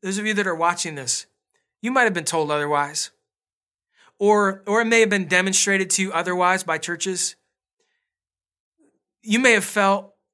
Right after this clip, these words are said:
like because you lived a particular way, you couldn't come to Jesus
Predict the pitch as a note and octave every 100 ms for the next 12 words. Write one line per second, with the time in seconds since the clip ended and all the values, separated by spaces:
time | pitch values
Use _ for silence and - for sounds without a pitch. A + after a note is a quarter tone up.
0 | - G3 F#3 F#3 G3 - G#3+ G#3 G3+ G3
1 | - _ - F3+ F#3+ F#3+ F#3 F#3 F3+ F3+
2 | G#3 G3 G3+ G3+ G3 G3+ G3 F#3 F3+ D#3+
3 | D#3 E3+ F#3+ - _ _ _ _ _ _
4 | _ F3 F#3+ G3 F#3 F#3 F#3 F3 E3 D3
5 | D#3+ F3+ F3 -